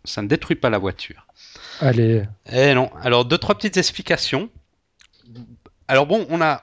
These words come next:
Speaker 1: on, on croit tous qu'il suffit en fait de verser, euh, un demi-kilo de sucre dans, dans le réservoir d'essence d'une voiture pour gripper son moteur et créer un dommage irrémédiable.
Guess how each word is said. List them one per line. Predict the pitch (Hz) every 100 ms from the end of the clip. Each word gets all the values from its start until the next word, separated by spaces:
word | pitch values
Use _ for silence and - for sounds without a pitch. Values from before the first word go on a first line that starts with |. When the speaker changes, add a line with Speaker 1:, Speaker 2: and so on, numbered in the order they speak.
| -
Speaker 1:
on, | 156
on | -
croit | - -
tous | 160 - 254 -
qu'il | 135
suffit | - 147 -
en | 147
fait | 143 127
de | 117
verser, | 139 135 - 143 139
euh, | 113 101 98 92
un | 131
demi-kilo | 139 143 147 139
de |
sucre | - - 143 - 113
dans, | 110 107
dans | 104
le | 101
réservoir | 117 123 117
d'essence | 113 - 123
d'une | 107
voiture | 104 110 98
pour | - 92
gripper | - 131 143
son | - 139
moteur | 127 - 120 104
et |
créer | 95 117 107
un | 104
dommage | 101 95 95 90 -
irrémédiable. | 127 127 113 101 110 196 151